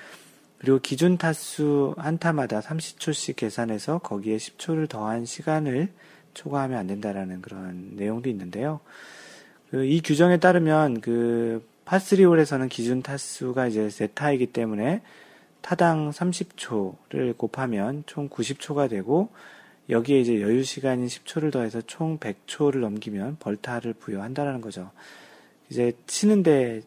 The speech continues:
들인 시간이죠. 그래서 한 타를 치는데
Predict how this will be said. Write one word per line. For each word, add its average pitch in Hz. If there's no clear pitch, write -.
들인 113
시간이죠. 113
그래서 101
한 156
타를 151
치는데 170